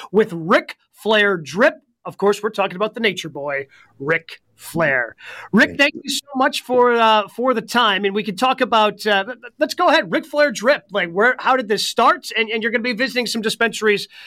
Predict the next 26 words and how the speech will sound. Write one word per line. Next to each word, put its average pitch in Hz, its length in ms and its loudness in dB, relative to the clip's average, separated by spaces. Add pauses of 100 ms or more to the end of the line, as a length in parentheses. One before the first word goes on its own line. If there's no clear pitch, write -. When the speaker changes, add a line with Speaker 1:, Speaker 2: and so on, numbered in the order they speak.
(180)
Speaker 1:
uh, 196 220 4
if 196 120 -6
you 208 60 0
happen 220 120 0
to 202 60 -10
be 220 100 0
in 196 80 0
Florida 214 380 2
over 175 180 -6
the 165 80 -8
next 160 200 -4
couple 180 200 -6
of 147 60 -8
weeks, 143 180 -6
correct? - 460 -2
Speaker 2:
I 107 80 4
actually 110 360 -2
drop, 104 380 0
uh, 85 280 -2
on 78 160 -6
Thursday 101 440 0
and 85 120 -2
Friday 90 360 0
of 76 120 -2
next 76 280 -8
week. 69 280 -6